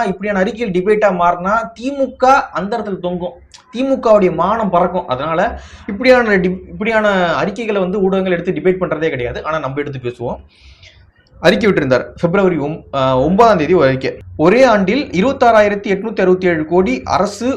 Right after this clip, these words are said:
மானியம் அளித்தும் பதினாறாயிரத்தி நாற்பத்தி எட்டு கோடி இழப்பு, பொதுத்துறை நிறுவனங்களை சீரழித்ததே திமுகவின் சாதனை அப்படின்ற தலைப்புல ஒரு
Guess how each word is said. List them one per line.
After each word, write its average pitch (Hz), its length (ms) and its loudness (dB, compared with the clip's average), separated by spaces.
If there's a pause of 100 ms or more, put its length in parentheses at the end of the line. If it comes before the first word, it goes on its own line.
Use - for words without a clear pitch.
(120)
மானியம் 208 460 0
அளித்தும் 175 400 -2 (120)
பதினாறாயிரத்தி 208 840 2 (460)
நாற்பத்தி 190 440 -2
எட்டு 180 240 -4
கோடி 170 340 -2
இழப்பு, 151 360 -4 (520)
பொதுத்துறை 254 480 4
நிறுவனங்களை 214 560 0
சீரழித்ததே 220 680 -2
திமுகவின் 196 640 -2
சாதனை 202 420 2
அப்படின்ற 170 320 2
தலைப்புல 160 380 0
ஒரு 147 160 0